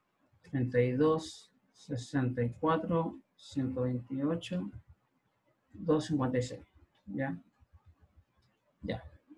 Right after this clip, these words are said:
Dos cincuenta y seis, ya, ya. Para escribir el binario lo vamos a hacer así. Tenemos el, el bit mayor, que es del quinientos doce, entonces está en uno.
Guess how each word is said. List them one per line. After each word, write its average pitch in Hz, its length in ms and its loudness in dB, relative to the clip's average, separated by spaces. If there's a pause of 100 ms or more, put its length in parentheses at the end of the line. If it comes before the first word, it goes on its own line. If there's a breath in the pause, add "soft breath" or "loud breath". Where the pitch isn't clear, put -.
(120)
Dos 202 260 -14
cincuenta - 200 -10
y - 160 -14
seis, - 60 -10
ya, 107 140 -4 (640)
ya. - 160 -12 (240)
Para 175 140 8
escribir 208 220 10
el 220 60 12
binario 233 280 12
lo 185 200 6
vamos 185 200 12
a 185 40 10
hacer 180 160 8
así. - 240 2 (1300)
Tenemos 180 500 8 (180)
el, 143 400 6
el 139 200 6
bit 180 200 6
mayor, 180 460 8
que 180 100 6
es 175 80 8
del 180 280 8
quinientos 160 460 8
doce, 170 460 4 (1400)
entonces 156 520 4
está 180 220 6
en 175 100 10
uno. 117 280 6